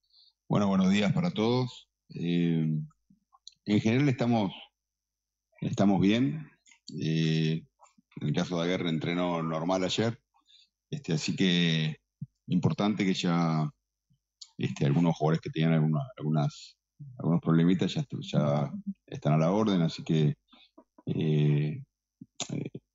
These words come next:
es importante porque vamos a priorizar de todo el plantel, este, para, para los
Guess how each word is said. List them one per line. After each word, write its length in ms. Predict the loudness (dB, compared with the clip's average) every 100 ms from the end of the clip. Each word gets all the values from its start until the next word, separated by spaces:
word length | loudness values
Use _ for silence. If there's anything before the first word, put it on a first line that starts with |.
| _
es 160 | 0 2
importante 460 | 4 2 2 2
porque 220 | 0 0
vamos 260 | 2 2 2
a 60 | 0
priorizar 460 | 0 0 0 0
de 120 | 0
todo 160 | 0 0
el 100 | 2
plantel, 420 | 0 0 0 -2 -4 _ -18 -18 _ _
este, 320 | -10 -8 -8 -4
para, 420 | -2 0 -2 -4 -4
para 200 | -2 0
los 160 | -2